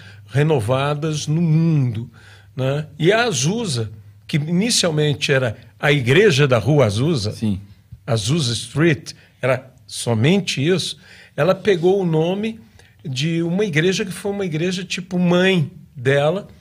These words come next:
Speaker 1: que era a Apostolic Faith Mission,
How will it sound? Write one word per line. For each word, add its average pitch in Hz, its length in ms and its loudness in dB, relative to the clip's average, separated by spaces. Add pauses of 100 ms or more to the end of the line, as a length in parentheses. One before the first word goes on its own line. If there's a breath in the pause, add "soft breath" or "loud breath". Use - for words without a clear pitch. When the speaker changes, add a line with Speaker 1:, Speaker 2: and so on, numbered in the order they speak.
(500 soft breath)
Speaker 1:
que 165 220 0
era 160 680 2 (240)
a 131 300 -2 (100)
Apostolic 180 1300 0 (500)
Faith - 760 -2 (220)
Mission, 139 600 0